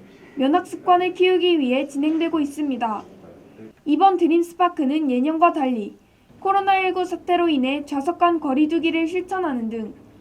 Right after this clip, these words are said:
방역 수칙을 준수하며 안전한 면학 환경을 조성하였습니다. 또한 담당 선생님께서는 학교 위주의 분위기보다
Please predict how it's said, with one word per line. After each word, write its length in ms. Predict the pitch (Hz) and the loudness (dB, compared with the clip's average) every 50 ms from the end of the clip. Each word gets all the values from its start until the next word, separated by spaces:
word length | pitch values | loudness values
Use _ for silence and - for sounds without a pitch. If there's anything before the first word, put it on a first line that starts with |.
| _ _ _ _ - | _ _ _ _ -8
방역 300 | - 277 285 330 359 349 | -2 0 0 0 0 -2
수칙을 500 | - - _ - 359 370 359 370 349 302 | -6 -14 _ -6 -4 -2 -2 -2 -2 -2
준수하며 760 | 311 294 277 277 277 269 330 320 302 269 240 214 202 - - _ _ _ _ _ _ _ | -2 -2 -2 -2 -2 -2 -2 -2 -2 -2 -4 -4 -6 -10 -14 _ _ _ _ _ _ _
안전한 600 | - 240 254 277 285 277 359 349 359 349 339 285 | -2 0 0 2 2 2 4 4 4 4 4 2
면학 300 | 262 262 277 320 320 - | 0 0 -2 -4 -4 -4
환경을 460 | 349 311 294 254 233 240 262 294 285 | -4 -2 -2 -2 -4 -4 -4 -4 -4
조성하였습니다. 1080 | 302 285 262 320 320 330 330 330 330 339 - - 254 240 226 220 233 220 214 202 - _ _ _ _ _ _ _ _ _ _ _ _ _ _ | -6 -4 -4 -2 -2 0 0 0 0 -2 -4 -8 -10 -10 -6 -6 -4 -6 -6 -6 -10 _ _ _ _ _ _ _ _ _ _ _ _ _ _
또한 300 | 349 392 392 392 381 349 | 2 4 4 4 4 2
담당 340 | 349 269 269 277 311 320 330 | 0 0 0 0 0 0 0
선생님께서는 1000 | 311 359 359 349 381 381 381 370 349 349 294 269 277 254 233 233 233 226 202 - - _ - - - _ _ _ - | 0 -2 -2 -2 -4 -4 -4 -4 -2 -2 -2 -2 -4 -4 -6 -6 -8 -10 -12 -14 -16 _ -20 -20 -20 _ _ _ -6
학교 300 | - 359 359 - 392 381 | -6 -6 -4 -2 0 2
위주의 480 | 339 285 294 285 285 330 349 349 339 | 4 4 2 2 2 2 2 2 0
분위기보다 720 | 294 285 269 294 311 311 339 269 285 269 - 220 196 - | 0 0 0 2 2 2 2 2 0 -2 -4 -4 -6 -8